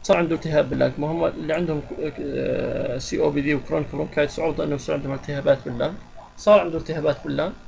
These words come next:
أعطيته إيش؟ طبعًا أكثر، آه، الأدوية تستخدم للالتهابات الرئوية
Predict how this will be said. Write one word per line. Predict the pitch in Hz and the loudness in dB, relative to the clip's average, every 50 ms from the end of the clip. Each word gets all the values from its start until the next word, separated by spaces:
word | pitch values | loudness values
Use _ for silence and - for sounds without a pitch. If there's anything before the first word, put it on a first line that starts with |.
| - - - - - - - - - - - | -18 -18 -20 -20 -20 -20 -20 -20 -12 -4 -2
أعطيته | - 185 - 220 214 208 - 196 | 0 4 6 6 4 4 4 2
إيش؟ | 175 165 151 143 | 2 2 2 2
طبعًا | - 151 143 143 - - | 2 2 4 4 4 2
أكثر، | - - - - 165 - | 2 0 2 2 2 2
آه، | - - - - - - - - - - - - - - 71 | 2 0 -4 -8 -8 -8 -10 -10 -10 -10 -12 -10 -6 -4 -4
الأدوية | 73 82 87 - - - - 151 160 156 151 | -4 -4 -2 0 2 2 4 4 4 4 4
تستخدم | 147 - - - 170 147 - 156 | 4 2 0 -4 -4 -4 -2 0
للالتهابات | 151 147 143 139 - 147 151 147 147 160 156 147 - | 0 0 0 0 -2 -2 -2 2 2 2 2 2 0
الرئوية | 139 139 139 - 139 135 - - 147 147 147 147 156 156 | -4 -6 -6 -6 -6 -4 -4 0 0 2 2 2 0 0